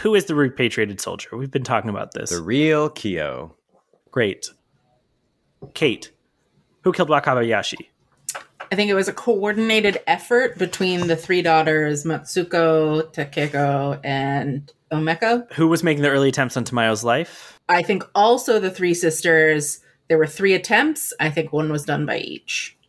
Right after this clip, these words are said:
Speaker 1: When the results of the handprints were announced, what was Tamayo trying to say or thinking?
Speaker 3: Um, I agree with Mike's theory. I think she was trying to say that she suspected, um, the fake Kyo situation.
Speaker 1: What was the repatriated soldier looking for in her room?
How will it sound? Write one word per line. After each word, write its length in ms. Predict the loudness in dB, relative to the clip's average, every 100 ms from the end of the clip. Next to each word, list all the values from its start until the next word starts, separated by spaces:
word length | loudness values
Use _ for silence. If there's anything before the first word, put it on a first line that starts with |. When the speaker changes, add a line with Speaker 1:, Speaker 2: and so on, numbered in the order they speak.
| _ _ _ _ _
Speaker 1:
When 180 | 0 4
the 60 | 4
results 260 | 2 0
of 40 | 0
the 60 |
handprints 380 | 0 0 -2 0
were 80 | 0
announced, 300 | 2 0 0
what 80 | -2
was 120 | -2
Tamayo 320 | 0 0 0
trying 260 | 0 -2 -4
to 100 | -8
say 420 | -8 -6 -8 -12 -20 _ _ _ -8
or 60 |
thinking? 280 | -6 -2 0
Speaker 3:
Um, 440 | 4 4 2 -2 0
I 100 | 0
agree 220 | 2 0
with 140 | 2
Mike's 400 | 0 0 0 -4
theory. 520 | -2 2 4 4 4 2
I 60 |
think 200 | 2 -2
she 160 | 0 0
was 180 | 0 -2
trying 480 | 0 2 2 -4
to 100 | -8
say 300 | -4 0 0
that 140 | 0 -2
she 140 | -6
suspected, 1040 | -6 -8 -8 -2 -4 -2 -4 -2 -2 -2 -6 _ _ _ _ _
um, 640 | -4 -2 -2 -2 -2 -6 -10 -14
the 80 | -14
fake 460 | -4 -4 -4 -10 _
Kyo 460 | -10 -8 -8 -8 -10
situation. 800 | -10 -12 -14 -14 -16 -16 -14 -16 _
Speaker 1:
What 380 | -14 -10 0 2
was 140 | 4 2
the 80 | 0
repatriated 600 | 2 0 0 -2 -2 0
soldier 280 | -2 0
looking 240 | 0 0 -2
for 120 | -2
in 60 | 0
her 120 | 0
room? 300 | 0 -2